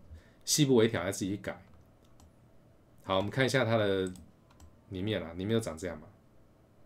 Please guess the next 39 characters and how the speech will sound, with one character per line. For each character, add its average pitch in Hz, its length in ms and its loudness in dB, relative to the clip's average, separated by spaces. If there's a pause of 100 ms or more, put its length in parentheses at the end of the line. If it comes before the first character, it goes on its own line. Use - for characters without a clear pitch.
(720)
这 98 100 -4
样 92 120 -2
对 82 140 -4
了。 80 80 -10 (340)
好， 101 260 -4 (800)
然 120 100 6
后 147 40 10
现 175 120 8
在 156 60 6
这 156 80 4
是， 147 180 4 (140)
这 147 100 2
是 143 120 2
一 139 140 -4
颗， 113 260 2
对 107 80 2
不 104 40 4
对？ 85 180 0
团， 120 180 2
如 147 80 8
果 147 60 6
你 120 40 4
要 113 100 6
做 127 220 6
两 85 220 0
颗 101 240 -2 (100)
合 98 100 -2
在 107 180 0
一 110 40 0
起 85 220 -8
呢， 76 160 -14 (720)
那 131 160 4
你， 101 240 -2
那 127 140 2
一 107 80 4
样 110 160 4
做 107 200 2
法 - 180 -10
哈。 - 140 -18